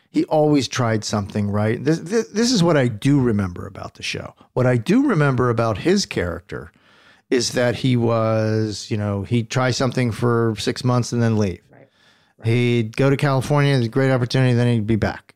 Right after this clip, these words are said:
Speaker 1: you know, so on and so forth. So this was his pattern. How c-, how can she have a life with somebody like that, right? How can she depend on that kind of a guy? She can't. He's bouncing all over the country. He's got this idea.
Speaker 2: Right.
Speaker 1: Now he's got six months later, he's got another idea. And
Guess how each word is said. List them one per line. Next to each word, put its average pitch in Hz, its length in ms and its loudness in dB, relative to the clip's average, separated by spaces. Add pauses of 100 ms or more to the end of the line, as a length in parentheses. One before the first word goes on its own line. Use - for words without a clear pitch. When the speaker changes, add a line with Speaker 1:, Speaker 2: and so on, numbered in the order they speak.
Speaker 1:
you 120 420 -6
know, 104 140 -2
so 135 180 0
on 131 100 2
and 113 80 2
so 117 160 2
forth. - 200 -2
So 131 160 0
this 175 180 0
was 208 140 0
his 151 160 0
pattern. 147 340 2
How 156 280 0
c-, - 80 -12 (420)
how - 260 2
can 240 220 0
she 196 240 2
have 156 220 4
a 143 60 2
life 123 400 2
with 135 80 2
somebody 95 480 -2
like - 300 -18
that, - 200 -14 (260)
right? 127 320 0
How 131 140 0
can 196 160 0
she 208 160 0
depend 175 540 2
on 123 180 0
that 113 220 -2
kind 110 280 0
of 98 80 -2
a 98 60 0
guy? 139 480 -2
She - 140 -6
can't. 330 420 -2 (840)
He's 139 140 0
bouncing 135 420 0
all 139 140 4
over 127 140 2
the 113 60 -4
country. 196 420 0
He's 135 140 2
got 123 200 -2
this 156 160 0
idea. 147 300 2
Speaker 2:
Right. 127 80 -2
Speaker 1:
Now 180 100 0
he's 151 140 2
got 143 100 0
six - 220 -2
months 135 180 0
later, 143 120 4
he's 120 80 0
got 110 140 0
another 143 240 2
idea. 127 380 0
And 120 120 -2